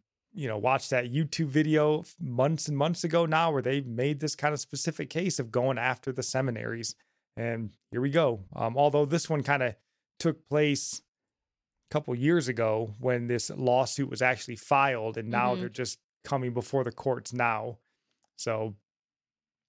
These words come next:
Speaker 1: all right, we can continue.
Speaker 2: And how many more of these are there? <laughs>
Speaker 1: Oh, I'm sure there's
Speaker 2: Really?
Speaker 1: many. And there'll be many more if this doesn't go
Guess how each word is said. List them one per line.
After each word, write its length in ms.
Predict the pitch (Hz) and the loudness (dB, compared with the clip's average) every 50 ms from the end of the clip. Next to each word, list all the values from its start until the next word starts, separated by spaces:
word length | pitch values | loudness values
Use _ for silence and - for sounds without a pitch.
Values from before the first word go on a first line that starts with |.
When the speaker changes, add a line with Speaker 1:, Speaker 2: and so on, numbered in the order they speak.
| _ - - | _ -8 -2
Speaker 1:
all 80 | 139 131 | 0 0
right, 140 | 117 107 113 | 0 2 0
we 100 | 131 139 | 0 0
can 140 | 127 123 | 0 -2
continue. 460 | 117 117 107 113 117 110 107 113 117 110 - | -6 -6 -4 -4 -4 -4 -4 -6 -8 -10 -10
Speaker 2:
And 100 | 180 170 | -10 -6
how 140 | 196 196 185 | -6 -4 -2
many 220 | 185 185 180 180 | -2 -2 -2 -2
more 200 | 175 175 170 170 | -2 -2 -2 -2
of 80 | 165 151 | -4 -4
these 160 | 156 156 151 | -6 -6 -6
are 160 | 156 156 156 | -4 -4 -4
there? 320 | 151 147 143 143 147 147 _ _ - 180 175 - | -4 -6 -6 -8 -10 -12 _ _ -14 -12 -6 -4
<laughs> 100 | 226 - - _ _ | -4 -6 -6 _ _
Speaker 1:
Oh, 220 | 127 123 127 123 123 | -2 0 2 2 2
I'm 140 | 123 123 | 0 0
sure 240 | 110 - - 123 120 | -2 -2 -2 0 0
there's 180 | 113 - - - | 0 0 -2 -2
Speaker 2:
Really? 120 | 180 175 | -2 -2
Speaker 1:
many. 160 | 165 175 175 - - - - - - - - _ _ | -2 -2 -4 -6 -8 -14 -18 -18 -18 -18 -20 _ _
And 120 | 139 127 | -4 0
there'll 140 | 123 127 131 | 2 2 2
be 140 | 123 131 127 | 2 0 0
many 260 | 127 139 165 180 165 | 2 2 2 2 2
more 280 | 139 120 110 113 117 117 | 2 2 0 0 0 0
if 100 | 110 104 | 0 -2
this 180 | 123 110 - | -2 -4 -2
doesn't 260 | - 131 120 110 123 117 | 0 0 0 0 -2 -2
go 420 | 117 113 113 113 113 117 107 - | 0 0 2 2 0 0 -2 -6